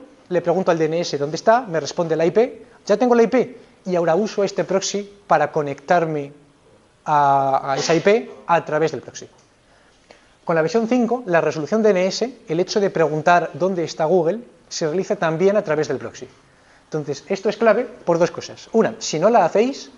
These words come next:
sí, estáis usando Tor, todo va cifrado, rebotando por, pero cada vez que os queréis conectar a cualquier sitio, sin usar Tor, estáis preguntando por la I P a vuestro servidor D N S.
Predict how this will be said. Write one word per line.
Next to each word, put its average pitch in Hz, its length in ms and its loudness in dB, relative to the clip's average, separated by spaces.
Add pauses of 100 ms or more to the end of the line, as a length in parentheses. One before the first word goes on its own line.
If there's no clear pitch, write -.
(580)
sí, 220 280 0
estáis 185 240 -2
usando 185 280 -2
Tor, 233 280 4
todo 190 240 0
va 180 100 2
cifrado, 226 680 2
rebotando 170 540 -2
por, 240 280 2 (400)
pero 165 180 2
cada 196 180 6
vez 185 120 2
que 170 60 -10
os 151 60 -12
queréis 170 160 -8
conectar 175 280 0
a - 20 -10
cualquier 160 240 0
sitio, 247 380 -2 (160)
sin 160 180 -8
usar 156 240 -2
Tor, 196 300 0
estáis 156 240 -8
preguntando 156 420 -2
por 143 100 -2
la 131 120 -2
I - 20 -6
P 214 340 -2 (680)
a 147 300 0
vuestro 139 480 -4
servidor 147 360 0
D 143 80 2
N 107 180 -10
S. - 200 -14